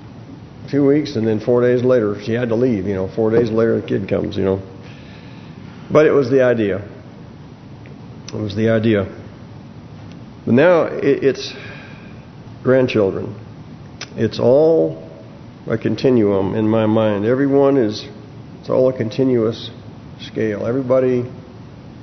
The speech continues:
is the same. We're all, we're trying to influence people for Christ. Big people, little people, old, young.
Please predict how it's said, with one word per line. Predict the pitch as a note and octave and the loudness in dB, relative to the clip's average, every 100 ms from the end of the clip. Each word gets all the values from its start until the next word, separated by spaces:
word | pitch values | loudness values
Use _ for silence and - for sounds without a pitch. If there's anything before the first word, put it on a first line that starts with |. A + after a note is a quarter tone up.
| - - - - - - - - - | -18 -18 -16 -18 -16 -14 -12 -12 -8
is | A2+ G2+ | -8 -6
the | - | -8
same. | - A#2+ G#2 F#2+ | -2 2 2 2
We're | G#2+ A2 | 2 4
all, | B2+ C3 C#3 C3 | 4 4 2 -2
we're | - A2 | -2 -2
trying | - C3+ C#3 | 2 2 2
to | G#2+ | 2
influence | C3+ C3+ A#2+ G#2 G#2 | 0 0 0 0 0
people | - A#2+ A#2 A#2+ | -4 -4 -2 -4
for | A2 | -6
Christ. | - G#2 F#2+ F2 - - - - - - - - - - - - - - | -2 -2 -2 -8 -14 -18 -20 -18 -18 -16 -14 -14 -14 -14 -16 -16 -18 -8
Big | A2+ A#2+ | -4 -2
people, | B2+ B2+ B2+ B2 - | -2 0 0 -2 0
little | A#2 A#2 A2+ | 2 2 0
people, | A2 - A2 G#2+ - - - - - - - - | -2 -2 -4 -6 -12 -18 -18 -18 -20 -20 -14 0
old, | G#2 G#2+ G#2+ | 4 4 4
young. | G#2 G#2+ A2 G#2+ | 4 4 4 2